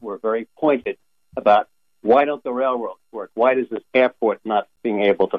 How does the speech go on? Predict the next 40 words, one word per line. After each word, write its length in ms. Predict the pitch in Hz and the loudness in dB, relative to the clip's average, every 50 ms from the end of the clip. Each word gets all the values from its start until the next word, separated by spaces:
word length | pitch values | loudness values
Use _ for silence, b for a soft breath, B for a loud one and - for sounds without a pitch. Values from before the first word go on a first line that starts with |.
| - - | -2 0
function? 320 | 120 110 101 - 104 95 | 0 0 0 0 -4 0
Why 180 | 95 104 113 120 | 2 2 2 2
can't 260 | 120 - 135 127 120 | 0 -2 -2 -2 -2
we 100 | 117 110 | -4 -8
get 280 | 104 - 101 - - - | -6 -6 -6 -6 -4 -2
paid? 260 | 123 113 101 92 - - | 0 0 0 -2 -6 -4
On 200 | 101 107 117 120 | 0 0 0 0
and 120 | 123 117 113 | 0 0 0
on 160 | 113 110 107 | 0 0 -2
and 100 | 104 101 | -4 -2
on. 360 | 107 127 143 123 107 98 - _ - - _ _ _ - - - - | 0 2 2 2 0 -4 -10 _ -20 -20 _ _ _ -20 -20 -20 -12
Questions 440 | - - - 175 175 - - 147 123 | -2 2 2 2 2 2 -6 -10 -8
that 100 | 127 120 | -8 -8
I 100 | 127 131 | -6 -6
don't 180 | 131 143 139 123 | -6 -8 -8 -8
think 160 | 147 139 123 | -8 -6 -4
are 160 | 120 110 117 | -4 -2 -2
ever 180 | 139 131 135 127 | 0 0 0 0
even 360 | 120 123 123 120 113 107 107 _ _ _ _ _ _ _ _ _ - | 0 -2 -4 -4 -4 -8 -8 _ _ _ _ _ _ _ _ _ -6
pointed 360 | - - 165 185 180 139 127 117 | 0 2 2 2 2 -2 -4 -4
to 80 | 127 | -4
any 220 | 131 123 127 135 127 | -2 0 0 0 0
kind 260 | - - 127 120 120 | 0 0 0 0 0
of 80 | 98 | 0
an 120 | 117 117 107 | 0 0 2
<laughs> 80 | 107 | 4
American 460 | 117 143 165 - - - - - 135 - _ | 4 4 4 4 2 0 0 -6 -12 -12 _
president. 440 | - 143 123 - - - - _ _ _ _ _ _ _ _ _ _ _ _ _ _ _ | -10 -10 -10 -10 -12 -20 -20 _ _ _ _ _ _ _ _ _ _ _ _ _ _ _
But 220 | - 131 123 - _ _ _ _ _ _ _ _ _ _ _ _ _ _ _ - | -2 -2 -2 -2 _ _ _ _ _ _ _ _ _ _ _ _ _ _ _ -6
I 180 | 113 123 123 _ _ - | -4 -4 -4 _ _ 4
sense 260 | 175 165 165 151 147 _ - | 4 4 4 4 0 _ -6
that 180 | - 120 117 117 - | -2 -2 -2 -2 -4
in 160 | - 123 120 | -6 -4 -2
the 160 | 120 117 110 - _ - | -2 -2 -4 -4 _ 0
comments 340 | 147 156 151 143 - - - | 2 2 2 2 -2 -4 -4
that 140 | 127 113 - _ _ _ - | -4 -4 -4 _ _ _ 0
Putin 200 | 156 151 147 120 | 0 0 0 -2
made, 420 | 123 123 117 110 101 95 101 107 _ _ _ _ _ _ _ _ - - - | -2 0 2 2 2 0 -2 -4 _ _ _ _ _ _ _ _ -14 -2 2
he 120 | 131 135 | 4 6
was 180 | 127 127 127 | 6 6 4